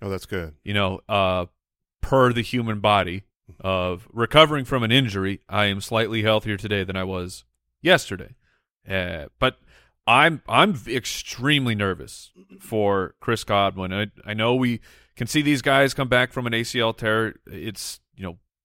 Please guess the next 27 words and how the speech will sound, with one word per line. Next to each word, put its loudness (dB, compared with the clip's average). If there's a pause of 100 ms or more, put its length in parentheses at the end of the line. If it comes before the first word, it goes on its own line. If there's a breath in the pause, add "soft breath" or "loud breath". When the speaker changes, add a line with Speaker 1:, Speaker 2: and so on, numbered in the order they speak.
(360)
Speaker 2:
not 4
a, 2
not 0
as, -2 (460)
not 0
that 4
big 2
of -4
a -6
deal, -2
but -4 (640)
still, 2
when 0
it's -4
that 4
late 2
in -4
the -4
season, -4 (1040)
in -4
week 0
fifteen, -2
like, -8
that 2 (160)
to -8
me -2
is 0